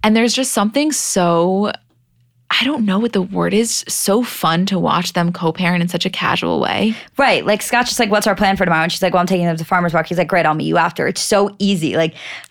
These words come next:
Speaker 2: uh, peop-, I'm sure there are so many divorced parents watching this or so many kids of divorce that are like, "It's that easy? Are you fucking kidding me? No one told me that."
Speaker 1: Exactly.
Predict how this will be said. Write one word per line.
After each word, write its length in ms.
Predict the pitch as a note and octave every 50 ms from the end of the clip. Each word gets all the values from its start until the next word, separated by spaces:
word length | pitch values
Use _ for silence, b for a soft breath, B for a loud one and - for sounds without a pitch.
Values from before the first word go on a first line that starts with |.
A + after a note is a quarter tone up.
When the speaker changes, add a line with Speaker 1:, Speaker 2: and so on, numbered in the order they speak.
| B -
Speaker 2:
uh, 260 | - - - - - -
peop-, 260 | - - E4 C#4 - - - _ -
I'm 160 | - D4+ D4+
sure 180 | - A#3+ D#4+
there 200 | F#4 B4 C#5+ C#5
are 40 | A4+
so 380 | - - - - A#3 G3 G3+ G#3+
many 300 | A3 G3 F3 F#3 F#3+ G3
divorced 500 | F3+ G3+ F3 D#3+ E3 D#3 F3 F3+ - -
parents 400 | G3+ F3 D#3 D3+ C#3+ D#3+ - -
watching 240 | E3+ - - - F#3+
this 160 | F#3+ G3 -
or 60 | F#3+
so 160 | F3+ - F#3+
many 120 | G3 G#3 G3
kids 220 | - G3 E3 -
of 80 | F#3 F3+
divorce 300 | F3 D#3+ D#3 B2+ G3+ -
that 100 | - G3+
are 40 |
like, 220 | F#3 F#3+ F#3+ F3+ - b b b b b b b b -
"It's 200 | G3+ G3+ - -
that 260 | F3+ E3 E3+ - - -
easy? 320 | G3 D#3+ E3+ D#3+ A#3 A#3
Are 60 | G#3+
you 140 | F#3+ G3 G#3+
fucking 500 | - - - - F#3+ F3+ - - G#3 G3
kidding 300 | - - D#3 C3+ F3 G3+
me? 100 | A#3 A#3+
No 100 | G#3+ F#3+
one 120 | A3+ A#3
told 200 | A3+ - A3+ A3
me 160 | G3+ G#3+ B3 C4+
that." 280 | G3 G#2+ A2+ E3 G3+ G#3
Speaker 1:
Exactly. 640 | G3+ F#3 F#3+ E3+ E3 F3 F3 - - - - -